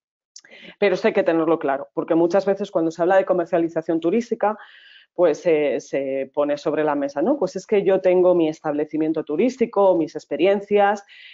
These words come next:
en este portal, eh, bueno, pues que me las promociona, que me publicita. Eso no es un canal de comercialización. Un canal de comercialización realmente, eh, genera una venta, o sea, está generando la venta,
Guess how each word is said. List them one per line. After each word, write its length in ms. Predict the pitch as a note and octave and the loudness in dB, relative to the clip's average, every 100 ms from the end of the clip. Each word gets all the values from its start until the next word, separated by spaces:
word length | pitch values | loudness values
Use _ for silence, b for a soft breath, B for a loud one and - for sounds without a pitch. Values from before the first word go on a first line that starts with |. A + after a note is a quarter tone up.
| B | B
en 140 | F3 | -2
este 220 | F3+ F#3+ | 0 0
portal, 840 | F#3 D#3+ D#3+ G#3 G#3+ G#3+ G#3+ G#3+ G#3 B B B | 0 0 0 2 4 2 2 0 -4 B B B
eh, 400 | D#3+ D#3 C#3+ C#3+ C#3+ | -6 -6 -4 -6 -6
bueno, 220 | D3+ E3+ | -4 -6
pues 160 | E3+ - | -8 -6
que 120 | E3 | -4
me 120 | D3+ | -4
las 200 | D3+ - | -4 -8
promociona, 760 | D3+ D3 D3 - G#3 G#3 G3 F#3+ | -10 -8 -6 2 2 4 2 2
que 100 | E3+ | 0
me 140 | D#3+ | 0
publicita. 1000 | D#3 D3 C#3+ - G#3+ G#3 G#3 F#3 F#3 F#3 - | -2 -4 -6 0 4 4 4 2 0 -2 -4
Eso 260 | G3+ F#3+ | -4 -2
no 200 | F3 F3 | 0 0
es 160 | E3 - | -2 -4
un 80 | D#3+ | -4
canal 320 | D3+ D3 D3 | -4 -2 -4
de 100 | D3 | -4
comercialización. 920 | C#3+ C3+ - C3 B2+ - B2+ C3+ B2 | -4 -6 -8 -12 -12 -16 -16 -12 -12
Un 60 | C3+ | -6
canal 260 | D3+ D3 | -4 -4
de 80 | C#3+ | -4
comercialización 880 | - D3+ C#3+ C#3+ D3 D3+ - E3+ E3 | -4 -4 -4 -6 -4 -8 -4 -2 -2
realmente, 640 | D#3 C#3+ C#3+ D#3+ E3 F#3 F#3 - _ _ _ _ - | 0 0 2 2 2 2 0 -10 _ _ _ _ -8
eh, 220 | E3 C#3+ | -6 -6
genera 420 | - F3 D3+ D#3+ | -4 -2 0 0
una 180 | D#3 C#3+ | 0 -2
venta, 400 | C3 C3+ C3 - _ | -4 -8 -12 -18 _
o 60 | |
sea, 160 | - C3 | -14 -14
está 220 | C3 D#3+ | -8 -8
generando 480 | - D3+ D3 E3+ F3+ | -4 -2 0 2 2
la 140 | D3+ | 0
venta, 440 | C#3 D#3 D3 E3+ | 0 0 0 -4